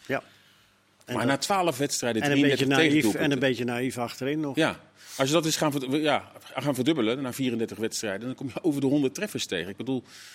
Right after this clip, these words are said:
Speaker 2: dan is wel de vraag gerechtvaardigd. We hebben ze tegen A Z gezien, dat ze eigenlijk ook met tien man eh, eigenlijk niet echt serieus tegenstand kunnen bieden?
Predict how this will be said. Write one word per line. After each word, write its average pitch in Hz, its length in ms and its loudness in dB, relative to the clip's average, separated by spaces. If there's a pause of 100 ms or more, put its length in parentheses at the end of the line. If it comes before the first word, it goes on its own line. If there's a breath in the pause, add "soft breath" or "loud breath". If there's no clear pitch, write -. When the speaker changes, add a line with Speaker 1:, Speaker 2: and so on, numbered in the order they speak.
(220 loud breath)
Speaker 2:
dan 156 220 2
is 117 80 2
wel 113 120 8
de 110 80 2
vraag 110 240 2
gerechtvaardigd. 117 460 2
We 95 60 -2
hebben 104 180 0
ze 95 60 -8
tegen 107 200 0
A 98 60 -2
Z 107 80 -2 (100)
gezien, 127 260 -6
dat 123 120 -12
ze - 80 -6
eigenlijk 113 300 -2
ook 110 100 -2
met 107 140 -4
tien 123 180 0
man 113 260 -4 (460 loud breath)
eh, 104 300 -10 (140)
eigenlijk 113 300 -8
niet 123 200 -4
echt 123 220 -8
serieus 117 400 -2
tegenstand 120 400 -4
kunnen 113 220 -6
bieden? 117 260 -6